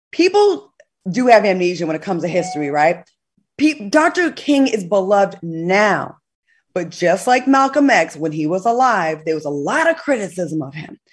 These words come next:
You know what I mean? And the white folks that are embracing him and celebrating M L K Day with us now couldn't stand him, a lot of them, when he was alive. And they pick and choose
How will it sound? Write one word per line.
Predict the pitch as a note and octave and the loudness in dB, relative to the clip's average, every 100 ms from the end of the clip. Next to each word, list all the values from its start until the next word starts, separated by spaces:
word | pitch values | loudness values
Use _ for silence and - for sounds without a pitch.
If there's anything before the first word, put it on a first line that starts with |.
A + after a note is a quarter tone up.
| _ _ - | _ _ -4
You | |
know | F#3 | 0
what | A#3 | 0
I | B3 | 0
mean? | A#3+ A#3+ | 0 -2
And | - F3+ E3+ | -2 -2 -2
the | |
white | D#3 D#4 E4 E4 | -2 -2 -2 0
folks | D4+ D4+ | 0 0
that | C#4 B3+ | 0 0
are | G#3 F3 | 2 0
embracing | D#3 D#3+ C4+ D4+ C#4 | -4 -6 -6 -6 -8
him | C4 C4 B3 | -8 -8 -8
and | D#3+ | -10
celebrating | D#3 A3+ C4+ A#3+ B3 A#3+ | -6 -6 -6 -6 -6 -6
M | A#3+ | -8
L | A#3 | -8
K | A#3 A#3 | -10 -10
Day | A3+ | -8
with | A3+ A3+ | -8 -8
us | A3 G#3+ | -10 -12
now | G3+ B3+ C4 B3 B3+ _ _ _ _ - | -8 -6 -6 -8 -14 _ _ _ _ -10
couldn't | F4 F#4+ F4 | -8 -6 -8
stand | - A#3+ G3 | -6 -4 -4
him, | F#3 E3+ D#3+ - | -4 -6 -6 -6
a | G3+ | -6
lot | G#3+ G3+ E3+ | -4 -4 -6
of | E3 | -6
them, | D#3+ | -10
when | D#3+ F3+ | -10 -10
he | E3+ E3+ | -10 -10
was | F3+ | -8
alive. | F#3+ G3 F3+ C3 - _ _ _ _ | -8 -6 -8 -10 -18 _ _ _ _
And | F3+ F3+ | -8 -6
they | F#3+ | -6
pick | F3 F3+ C4+ | -8 -10 -8
and | D#4 | -8
choose | C#4 G3 E3 D3 D3 | -8 -8 -8 -8 -12